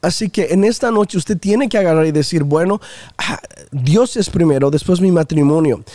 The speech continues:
Y si usted dice, "No, no, yo no quiero en esta noche", ah, usted, el orgullo, eso fue el, el primer pecado.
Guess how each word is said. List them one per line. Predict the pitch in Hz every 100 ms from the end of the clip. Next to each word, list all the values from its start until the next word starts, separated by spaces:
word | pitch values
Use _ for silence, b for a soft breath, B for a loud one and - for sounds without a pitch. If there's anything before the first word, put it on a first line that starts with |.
| B B
Y | 160
si | 175
usted | 208 190
dice, | 196 208
"No, | 254
no, | 285 254
yo | 247
no | 247 214
quiero | 240 226
en | 196
esta | 190 196
noche", | 185 170 - 202 185
ah, | - - -
usted, | 180 - 214 190 B B
el | 196 190
orgullo, | 175 156 220 233 120
eso | - - 240
fue | 269 220 226 214
el, | 196 165
el | 175
primer | - 185 180 220
pecado. | 214 - 190 185 165